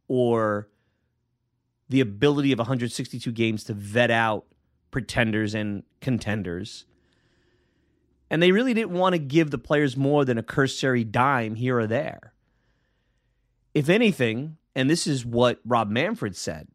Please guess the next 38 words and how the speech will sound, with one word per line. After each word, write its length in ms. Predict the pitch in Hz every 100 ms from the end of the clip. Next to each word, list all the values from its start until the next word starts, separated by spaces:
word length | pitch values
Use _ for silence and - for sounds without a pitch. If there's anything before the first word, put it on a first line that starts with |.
| _
and 140 | 123
now 140 | 135 139
this 180 | 196 381
is 100 | 247
the 100 | 165
most 200 | 156 131
interesting 460 | 147 147 - 127
thing 200 | 117 131
out 120 | 110 104
of 60 |
that 180 | 95 -
clip, 400 | - 170 98 65 _ _ _ _ _ _ _ _ -
and 140 | 123
I 100 | 139
hope 200 | 156 170
he 120 | 165
believes 420 | 131 120 123 104
this. 480 | 113 120 - - - - _ _ _ _ _
"Segments 580 | - - 156 185 208
of 100 | 202
the 120 | 170 135
ownership 400 | 127 123 131 117
class 360 | 117 107 110
are 60 | 151
broken," 400 | 143 180 220 104
he 100 | 90
said, 340 | - - - _ -
"more 220 | 110 147
concerned 460 | 185 165 - 156
with 100 | 135
protecting 420 | - - 135 151 139
their 120 | 127
interest 380 | 120 117 127 -
than 160 | 98
building 280 | 92 104 104
the 60 | 101
game's 280 | 101 98
future." 380 | - 101 - -